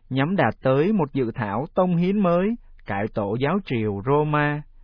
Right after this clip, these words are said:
Đức Thánh Cha nói, "Mục đích cần đạt tới vẫn luôn là tạo điều kiện để có sự hòa hợp nhiều hơn trong hoạt động của các cơ quan trung ương tòa thánh,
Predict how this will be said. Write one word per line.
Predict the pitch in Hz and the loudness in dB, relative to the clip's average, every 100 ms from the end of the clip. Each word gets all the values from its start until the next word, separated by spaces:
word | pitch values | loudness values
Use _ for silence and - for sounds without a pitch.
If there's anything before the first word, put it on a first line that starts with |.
| - - - - | -20 -20 -20 -10
Đức | 120 131 160 | -2 -2 0
Thánh | 156 175 | 0 0
Cha | 170 147 143 | 2 4 4
nói, | 143 135 139 175 226 - - _ - - - - - | 2 2 0 -2 -6 -12 -20 _ -20 -20 -20 -18 -4
"Mục | 147 139 - | -2 -2 2
đích | 202 220 - | 0 0 0
cần | 147 131 | 2 4
đạt | 127 123 | 2 2
tới | - 139 165 226 | 2 2 2 0
vẫn | 135 131 | 0 0
luôn | 185 196 196 | 4 4 6
là | 156 | 2
tạo | 123 123 117 | 2 2 2
điều | 123 117 | 0 -2
kiện | - 123 117 - | -2 -2 -2 -4
để | 120 120 | -2 -2
có | 165 220 | 0 0
sự | - 127 | 0 0
hòa | 127 127 | 0 0
hợp | 123 127 113 | 0 -2 -2
nhiều | 123 123 120 | 0 0 2
hơn | 160 185 185 | 2 2 2
trong | 190 185 | 2 2
hoạt | 151 113 | 2 0
động | 123 104 107 | 0 -2 -2
của | 113 | -4
các | 110 214 - | -4 -4 0
cơ | 175 170 | 2 2
quan | 170 165 170 - | 2 2 0 -2
trung | 170 175 | -2 0
ương | 175 170 | -2 -2
tòa | 135 110 101 | -2 -2 -2
thánh, | 127 143 | -4 -4